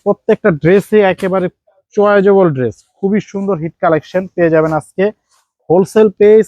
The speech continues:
আজকের ক্রাফট থেকে। খুবই সুন্দর ইউনিক ড্রেস,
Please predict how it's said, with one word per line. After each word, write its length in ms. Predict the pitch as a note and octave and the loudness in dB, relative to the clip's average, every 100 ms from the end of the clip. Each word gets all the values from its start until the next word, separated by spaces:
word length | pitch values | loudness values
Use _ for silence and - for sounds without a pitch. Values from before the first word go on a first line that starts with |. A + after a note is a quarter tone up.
| - | -2
আজকের 340 | F3 E3+ F3 D#3+ | -6 -4 -4 -2
ক্রাফট 260 | E3 D3 - | -2 -4 -6
থেকে। 240 | C3 - G2 _ _ | -12 -12 -18 _ _
খুবই 280 | - G3+ G#3+ - | -2 2 0 -2
সুন্দর 420 | - G3 G3 G3 F#3+ | -8 -4 0 0 0
ইউনিক 320 | F3 F3+ F3+ D3 | -2 -2 -2 -4
ড্রেস, 300 | C3+ C#3 A2 | -2 -2 -2